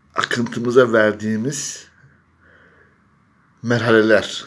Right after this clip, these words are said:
kendi akıntımıza verdiğimiz. Zaman akmıyor. Zaman akmış olsaydı herkes aynı algılardı.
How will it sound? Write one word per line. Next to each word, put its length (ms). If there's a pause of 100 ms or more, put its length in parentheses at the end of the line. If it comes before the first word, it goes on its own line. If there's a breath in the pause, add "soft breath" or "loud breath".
(120)
kendi 280
akıntımıza 640
verdiğimiz. 500 (300 loud breath)
Zaman 400
akmıyor. 520 (1000 loud breath)
Zaman 460
akmış 380
olsaydı 580
herkes 640 (320)
aynı 340
algılardı. 720